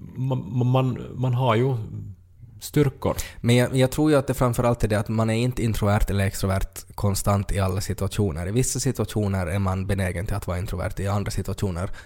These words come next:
Speaker 2: kan man ibland vara extrovert. Och sådär. Så att, ja, man hoppar lite nog mellan de här facken. Man kan inte dela in alla människor i sexton personlighetstyper.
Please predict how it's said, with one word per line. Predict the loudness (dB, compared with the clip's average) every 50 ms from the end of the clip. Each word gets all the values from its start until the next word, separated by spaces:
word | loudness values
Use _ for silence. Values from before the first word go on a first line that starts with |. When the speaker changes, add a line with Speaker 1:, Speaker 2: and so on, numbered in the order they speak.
| -16 -6
Speaker 2:
kan | 0 2 2 4 4
man | 2 2
ibland | 2 0 0 -2 -2 -2
vara | -2 0 0 -2
extrovert. | -2 -4 -6 -6 -6 -8 -8 -10 -10 -12 -16 -16 -18 -20 -20 -20 -20 -20 -20 -20 -20 -16 -12
Och | -10 -8
sådär. | -8 -8 -8 -8 -10 -12 -14 -16 -10
Så | -4 -4 -4
att, | -2 -2
ja, | -4 -6 -4 -4 -6 -8 -8 -14 -18 -12
man | -2 2 4 4
hoppar | 6 6 6 4 4 4 2 4 4
lite | 4 0 0 0
nog | 0 0 0
mellan | 0 0 -2 -2 -4
de | -4 -2
här | -2 -2
facken. | -2 -2 -4 -2 0
Man | 0 2
kan | 4 6 4 6
inte | 4 2 2 4
dela | 6 6 6 6 4
in | 4 4 2 2 2
alla | 2 2 2 2 2 2
människor | 0 0 -2 -2 -4 -4 -6 -4
i | 0
sexton | 0 0 0 0 -2 -4 -4 -4 -4 -2 -2
personlighetstyper. | -2 -2 -2 -2 -4 -4 -6 -6 -4 -4 -6 -6 -6 -6 -8 -8 -8